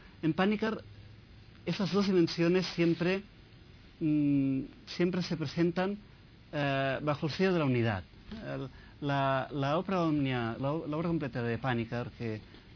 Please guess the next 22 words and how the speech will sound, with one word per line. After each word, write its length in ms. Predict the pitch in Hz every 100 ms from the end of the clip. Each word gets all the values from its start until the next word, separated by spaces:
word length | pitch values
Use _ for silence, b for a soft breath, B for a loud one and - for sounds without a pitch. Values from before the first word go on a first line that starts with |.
| -
que 100 | 131
tenemos 320 | 123 123 123
el 340 | 123 110 107 104
honor 240 | 113 131
de 60 | 113
publicar 340 | 113 110 117 117
en 80 |
Fragmenta, 480 | 107 110 120 135 127
en 120 | 117
la 80 | 104
edición 200 | 104 120
castellana, 580 | 113 - 123 120 117 127 - B B B B B
se 180 | - 165
abre, 360 | 180 165 143 190 -
el 80 |
primer 220 | 120 151 175
volumen, 500 | 170 151 139 165 175 - 151
eh, 480 | 127 120 - - - -
Mística, 380 | 143 143 139 131
Plenitud 320 | 117 123 147
de 100 | 131
Vida, 280 | 123 127